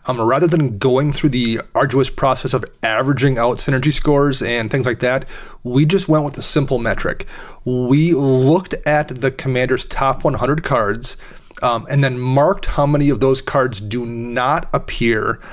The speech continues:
on the commander page for other commanders in the same color combination. So, for example, we said,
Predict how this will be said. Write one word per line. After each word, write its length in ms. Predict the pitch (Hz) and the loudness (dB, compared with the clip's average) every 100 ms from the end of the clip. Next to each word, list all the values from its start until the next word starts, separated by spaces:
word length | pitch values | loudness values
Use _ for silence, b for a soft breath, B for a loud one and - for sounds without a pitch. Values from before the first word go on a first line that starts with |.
| B B | B B
on 140 | - 135 | -4 -2
the 80 | 123 | -2
commander 540 | - 131 123 123 139 | -2 -2 0 2 2
page 440 | 143 143 143 147 | 2 2 4 0
for 280 | - 123 113 - | -2 -2 -2 -2
other 220 | 143 151 | 2 2
commanders 440 | 147 147 135 131 127 | 0 0 2 2 0
in 60 | |
the 60 | 120 | -4
same 220 | - 120 | -4 -4
color 240 | - 107 | -2 -2
combination. 640 | 107 - - - - - - B B B B | -2 -4 -6 -6 -8 -8 -14 B B B B
So, 200 | - 143 | 0 0
for 240 | - 156 | 2 0
example, 360 | 139 147 139 135 | 2 0 2 0
we 100 | 127 | 0
said, 420 | - 131 123 113 | 0 0 0 -4